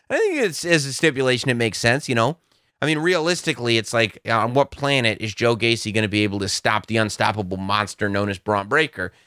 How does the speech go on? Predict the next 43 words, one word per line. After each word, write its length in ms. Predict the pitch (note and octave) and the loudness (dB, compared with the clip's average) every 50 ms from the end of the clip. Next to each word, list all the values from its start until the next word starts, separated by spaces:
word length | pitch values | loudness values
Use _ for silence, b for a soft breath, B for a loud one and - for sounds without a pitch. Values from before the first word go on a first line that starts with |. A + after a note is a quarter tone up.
| b b | b b
Ain't 220 | - C#3+ D3+ B2+ | -2 -2 0 0
gonna 180 | - A#2+ A2 A2 | 0 -2 0 0
happen. 420 | B2 C#3 C#3+ C3+ - - F#2+ F2+ | 2 2 2 2 0 -4 -12 -14
So, 600 | - - - - B3 B3 E3+ C3 A2+ G#2+ A#2 C#3 _ _ _ _ _ _ _ _ _ _ _ _ _ _ _ _ _ | -14 -8 -4 -2 0 0 0 -2 -4 -6 -10 -12 _ _ _ _ _ _ _ _ _ _ _ _ _ _ _ _ _
what 160 | - B2+ C3 | 0 2 2
if 80 | B2+ A#2+ | 2 0
a 60 | B2 | -4
stipulation 640 | - - D3+ C3 - A#2+ B2 B2+ C3 C3 - - B2 | -2 0 0 0 0 0 0 2 2 2 2 0 -2
is 120 | A#2+ A2 | -2 0
there 200 | G#2 A2+ A2+ A2+ | 2 4 4 4
that 140 | A2 G#2+ G#2+ | 4 2 0
would 120 | G2+ A2 G#2+ | 0 0 0
allow 340 | G#2 G2+ A2 G#2+ G#2+ A2 | 0 2 4 4 4 4
him 140 | A2+ A2+ G#2+ G2+ | 2 0 -2 -2
to 60 | G2 | 0
outsmart 540 | G2 G2+ G2+ G2+ - - C#3+ D#3+ F3 D#3+ - | 0 0 0 -2 -2 -2 0 2 2 2 0
Bron 240 | A2+ A2 G#2+ G#2 | 0 0 0 0
Breakker? 420 | F#2 G2+ G2 G2 F#2+ - G2+ G#2 G#2 | 0 0 0 0 0 0 0 0 2
Well, 220 | G2+ G2+ G2+ G#2 | 2 2 2 2
we 120 | A2 B2 A#2+ | 2 0 -2
got 360 | A2+ E3 F3 F#3 G#3+ G3+ E3+ | 0 0 2 2 0 0 -2
one. 360 | E3+ E3 D#3+ D#3 D#3+ D#3+ D#3 _ _ _ _ _ _ _ _ _ _ _ _ _ _ _ _ _ _ _ _ _ _ _ _ _ _ _ _ _ _ _ _ _ _ _ _ _ _ - | -2 0 0 0 -2 -4 -8 _ _ _ _ _ _ _ _ _ _ _ _ _ _ _ _ _ _ _ _ _ _ _ _ _ _ _ _ _ _ _ _ _ _ _ _ _ _ -8
We're 140 | - F#2+ F#2+ | -4 -2 0
gonna 160 | F#2+ G#2 G2+ | 0 0 0
find 240 | - - A2 A2 A2 | 0 0 0 0 0
out 80 | A2 A2 | 0 0
if 100 | G#2 A2+ | -2 -4
it 80 | F#2+ | -2
works 300 | F#2 A2+ A2+ A2+ - - | 2 2 2 2 2 0
on 100 | G#2 G#2 | -4 -4
Saturday. 440 | G2+ - A2+ A#2 B2+ B2 A2 G2+ F#2+ | -2 0 2 2 2 2 0 -2 -4
You 120 | G2 A2+ | -4 0
got 140 | A2+ B2+ A#2+ | 0 0 0
the 80 | - A2+ | 0 0
North 180 | A#2 A#2+ B2 | 0 0 0
American 460 | A2 A2 B2 D#3+ G3+ G#3+ F#3+ - D#3 C3 | -2 -2 -2 0 0 0 -2 -4 -8 -6
Championship 520 | C3+ D3 D3 C3+ C#3 C3+ - - C#3 A#2 | -2 -2 0 0 0 -2 -2 -2 0 0
on 120 | B2 B2 | 0 0
the 80 | B2 B2 | 0 0
line, 260 | B2 B2 A#2+ B2 A#2+ | 2 2 2 0 0
Cameron 360 | A2+ - C3 B2+ B2 B2 A#2+ | -2 -2 0 0 0 0 0
Grimes 360 | G#2 A#2 A#2+ A#2 A#2 A#2 A2 G#2+ | 2 2 4 4 2 0 -2 0
versus, 540 | G#2+ G#2+ A2 G#2 - A2+ A2 G#2+ F#2+ b | 0 0 0 2 0 0 0 0 0 b